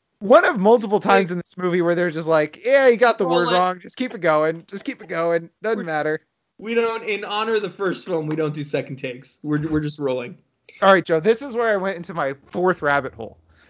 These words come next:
Speaker 1: So I was
Speaker 2: Okay.
Speaker 1: looking, I was looking
Speaker 2: Want
Speaker 1: at
Speaker 2: me to
Speaker 1: Sam
Speaker 2: fully describe what's happening in the scene first, though?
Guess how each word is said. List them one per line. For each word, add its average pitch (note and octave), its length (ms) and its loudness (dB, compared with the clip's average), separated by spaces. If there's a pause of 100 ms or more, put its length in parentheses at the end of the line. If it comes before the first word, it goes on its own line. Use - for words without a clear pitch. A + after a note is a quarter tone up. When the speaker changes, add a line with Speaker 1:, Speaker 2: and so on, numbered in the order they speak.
(400)
Speaker 1:
So G3+ 160 4
I G#3 40 6
was G#3 120 4
Speaker 2:
Okay. G3 80 -2
Speaker 1:
looking, C4 220 -4 (220)
I F#3 100 2
was F3 140 0
looking G#3 220 0
Speaker 2:
Want A3 120 4
Speaker 1:
at F#3+ 40 -2
Speaker 2:
me B3+ 80 0
to A#3 60 4
Speaker 1:
Sam F3+ 120 0
Speaker 2:
fully G#3 180 0
describe E3+ 440 -2
what's D3+ 120 -8
happening D3+ 300 -4
in C#3 60 -6
the C3+ 60 -8
scene C#3+ 260 -8
first, E3+ 280 -8
though? F3+ 280 -6